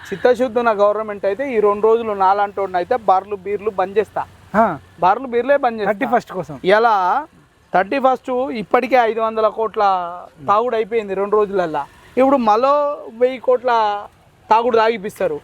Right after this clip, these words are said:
Speaker 1: తాగిపిస్తారు, వాడికేమో తెలియదు ఆ తాగడం వల్ల ఎంత ఇంజ్యూర్ అవుతుంది బాడీ అనేది. తర్వాత దవాఖానలో పోయి పెట్టాలి. నేను ముందస్తుగా నాలాంటోడు ఉంటే, విజన్ ఉన్నోడు ఉంటే అసలు తాగుడు బంద్ చేస్తా.
Speaker 2: ఉమ్. మరి
Speaker 1: ఎందుకు?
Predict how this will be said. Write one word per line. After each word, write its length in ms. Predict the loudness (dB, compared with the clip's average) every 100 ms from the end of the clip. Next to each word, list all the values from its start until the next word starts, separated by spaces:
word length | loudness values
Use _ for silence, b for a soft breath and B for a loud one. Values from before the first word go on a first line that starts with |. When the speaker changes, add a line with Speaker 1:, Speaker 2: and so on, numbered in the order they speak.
| -14 -4 2
Speaker 1:
తాగిపిస్తారు, 580 | 2 2 -2 2 2
వాడికేమో 460 | 4 0 2 0 0
తెలియదు 440 | 0 2 0 0
ఆ 80 | 0
తాగడం 440 | 2 0 0 -2 -2
వల్ల 180 | -2
ఎంత 340 | -2 -2 -2 2
ఇంజ్యూర్ 480 | 0 0 -4 0 2
అవుతుంది 360 | 0 -4 -4
బాడీ 340 | 0 0 0 -4
అనేది. 320 | -10 -14 -18 _ _ B B B
తర్వాత 320 | 2 2 2 2
దవాఖానలో 460 | 2 2 0 2
పోయి 160 | 2 0
పెట్టాలి. 460 | -4 -4 -6 -6 -14
నేను 340 | -8 0 2 0
ముందస్తుగా 680 | -2 2 2 2 -2 -2
నాలాంటోడు 600 | 2 2 2 0 0 -2
ఉంటే, 260 | -2 -2 0
విజన్ 300 | 0 -2 -2
ఉన్నోడు 300 | -2 -2 -2
ఉంటే 140 | 0
అసలు 200 | 2 2
తాగుడు 580 | 0 -6 0 2 2 -2
బంద్ 240 | -4 -4 -6
చేస్తా. 240 | -10 -14 -16 -20 -20 -20 -20 -20 -20 -20 -4 2
Speaker 2:
ఉమ్. 200 | 4 6
మరి 120 | 4
Speaker 1:
ఎందుకు? 320 | 4 2 2